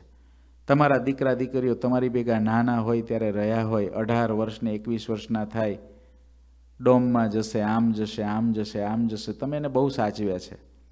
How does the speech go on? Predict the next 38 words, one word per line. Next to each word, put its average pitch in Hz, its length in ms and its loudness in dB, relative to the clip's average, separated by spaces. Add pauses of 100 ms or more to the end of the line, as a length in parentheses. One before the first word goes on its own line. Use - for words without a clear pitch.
(340)
તમે 139 160 2
એને 156 100 0
ખરેખર 147 480 0
વાત્સલ્ય 131 520 0
અને 131 120 2
મમતા 120 400 2
બહુ 117 220 2
આપી 104 340 -2
છે, 92 160 -10
તમે 143 240 -4
ખરેખર 147 360 -4
ભગવાન 127 500 0
પાસે 127 320 -4
લાવ્યા 117 360 0
છો, 113 200 -6
સંતો 120 380 -4
પાસે 117 280 -4
લાવ્યા 110 380 0
છો, 117 260 -4 (320)
સંતોએ 175 500 4
પણ 170 200 0
એની 143 160 -2
પાછળ 135 280 0
પુષ્કળ 123 460 -2
મહેનત 113 420 0
કરી 110 240 -2
હોય, 104 240 0 (500)
પરંતુ 135 320 0
ક્રિયમાન 135 640 0
કર્મ 123 380 -2
એવા 117 260 0
હોય 107 260 -2
છે 123 160 -8
ને 120 100 -6
કે 113 120 -6
જીવને 107 360 -2
ખેંચી 98 400 -10
જાય. 90 180 -16